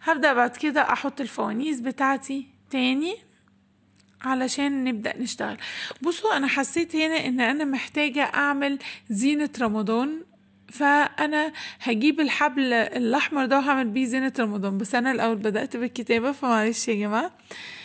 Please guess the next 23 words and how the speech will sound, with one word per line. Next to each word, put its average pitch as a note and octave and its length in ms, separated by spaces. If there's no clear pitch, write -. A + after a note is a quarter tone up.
هنبدأ D#4+ 420
نعمل D#4 320
الكتابة C4 560
مع A#3 240
بعض. F4 420
طبعًا E4 380
احنا D4 200
حافرين C#4+ 480
للكتابة C#4 720
من A#3 180
شوية، C#4 360
كتبنا C#4+ 640
وحفرنا C#4 640
للكتابة، A#3+ 920
دلوقتي C#4+ 480
هنبدأ C4+ 520
نكتب C4 560
بقى C#4+ 320
ونثبته C#4+ 1000
في C#4 140
الحفرة C4+ 640
اللي A#3+ 160
احنا، B3 240